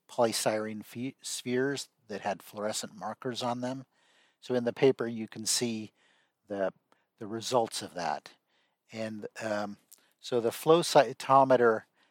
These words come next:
gave us, um, uh, sort of a, a, a particle size of one point four microns for the mode of the mass, whereas the manufacturer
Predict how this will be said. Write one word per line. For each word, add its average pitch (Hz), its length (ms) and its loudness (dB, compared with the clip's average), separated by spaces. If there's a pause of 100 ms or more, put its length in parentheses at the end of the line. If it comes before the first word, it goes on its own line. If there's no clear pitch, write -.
(220)
gave 117 240 2
us, - 320 2 (220)
um, 98 320 -8 (920)
uh, 87 200 -6 (260)
sort 110 240 -8
of 98 80 -8
a, 98 100 -2 (600)
a, - 20 -4
a - 360 -12 (340)
particle 139 440 4
size 107 520 0
of - 320 -18 (1080)
one 131 320 2
point 127 300 -2
four 135 280 2
microns 156 840 2 (400)
for 117 160 -2
the 104 140 -8
mode 120 400 0
of 113 220 -6
the 104 100 -6
mass, 117 640 0 (840)
whereas 120 360 2
the 113 340 -6 (320)
manufacturer 120 960 0